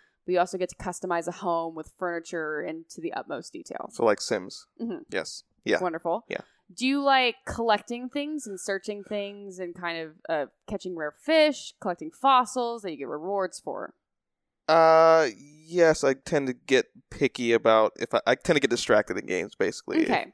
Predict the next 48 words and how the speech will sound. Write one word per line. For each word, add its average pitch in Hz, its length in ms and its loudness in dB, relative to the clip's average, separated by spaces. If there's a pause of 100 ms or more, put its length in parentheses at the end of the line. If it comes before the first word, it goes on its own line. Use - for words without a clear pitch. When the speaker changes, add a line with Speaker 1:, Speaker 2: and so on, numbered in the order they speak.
Speaker 2:
Like - 240 -4
Red 110 280 2
Dead, 101 180 2
if 95 100 -6
you 113 80 -10
wanna 101 140 -6
collect - 360 0
certain 104 260 -2
things. - 200 -6
Yes, - 380 0
yes. - 320 -14
The - 80 0
answer 123 180 0
is - 80 -8
yes. - 320 -12
Speaker 1:
Okay. 214 260 0 (1300)
I 254 80 2
guess 294 160 0
my 240 140 2
fourth 427 320 4
thing 240 160 0
is, 190 200 -4
too, 277 720 2
'cause 247 80 -8
this 311 140 -4
has 359 100 -6
always 381 180 4
been 311 120 0
a 285 40 -2
big 269 180 0
thing 277 120 -2
in 233 80 -4
Animal 208 200 -2
Crossing 180 360 -4
games. 254 460 -4
I'm 180 100 -8
really 175 140 -6
curious 175 240 -10
to - 80 -18
see 160 180 -6
if 160 100 -6
it - 80 -18
is 147 100 -10
in 151 100 -14
this 156 180 -8
one 160 120 -10
as 131 140 -14
well. 165 500 0